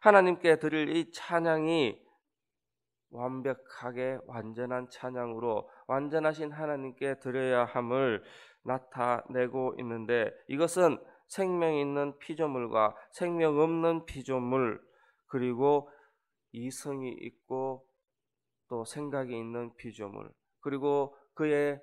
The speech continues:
다스리는 모든 만물들이 찬양해야 한다라고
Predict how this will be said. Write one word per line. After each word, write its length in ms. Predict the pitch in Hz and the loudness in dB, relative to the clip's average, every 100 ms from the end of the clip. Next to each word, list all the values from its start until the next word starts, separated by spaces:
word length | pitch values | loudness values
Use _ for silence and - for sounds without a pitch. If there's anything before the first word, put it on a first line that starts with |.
| - | -8
다스리는 560 | 113 - 127 131 131 | -8 -6 -8 -4 -4
모든 460 | 127 143 170 175 170 | -2 0 0 -2 -4
만물들이 880 | 127 123 135 139 139 135 147 170 - _ _ | -4 -4 -4 -6 -6 -6 -6 -8 -10 _ _
찬양해야 1120 | - 135 131 131 127 127 123 143 139 131 123 _ | -18 -12 -10 -6 -6 -8 -14 -8 -6 -6 -12 _
한다라고 1200 | 135 135 127 110 - - - 120 113 127 127 | -12 -2 0 0 -4 -20 -8 -4 0 0 -2